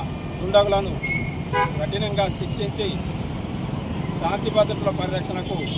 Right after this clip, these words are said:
ప్రభుత్వం పూర్తి స్థాయిలో చర్యలు తీసుకోవాలని కోరుకుంటూ, ఆ ప్రెస్ క్లబ్ ఆధ్వర్యంలో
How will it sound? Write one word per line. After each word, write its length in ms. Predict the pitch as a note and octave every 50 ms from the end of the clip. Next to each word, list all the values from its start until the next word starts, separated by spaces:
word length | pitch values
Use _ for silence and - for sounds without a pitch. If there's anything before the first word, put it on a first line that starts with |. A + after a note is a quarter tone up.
| - - - -
ప్రభుత్వం 400 | D#3 E3 - F3+ - G#3+ G3 - - - - - - - - - - -
పూర్తి 280 | - G3 A3 - - A3 G3
స్థాయిలో 360 | G3 G3+ G3 G#3 G3+ G3+ F#3 D#3 - - - - - - - - -
చర్యలు 280 | - F3 F#3 G3 G3 - -
తీసుకోవాలని 540 | G3 - - G#3 G3 F#3 F3+ F3+ F#3 F#3+ - -
కోరుకుంటూ, 480 | - E3+ - - E4+ E4+ E4 E4 E4 E4 E4 E4 E4 E4 E4 E4 E4 E4+ E4+ E4 E4 E4 E4 E4 E4 E4
ఆ 20 | - - -
ప్రెస్ 200 | - F3+ F3+ - -
క్లబ్ 200 | G#3+ G#3 G3 F#3+ F3+
ఆధ్వర్యంలో 460 | F#3 F#3+ G3 F#3+ G3 F#3+ F#3+ G3 F#3+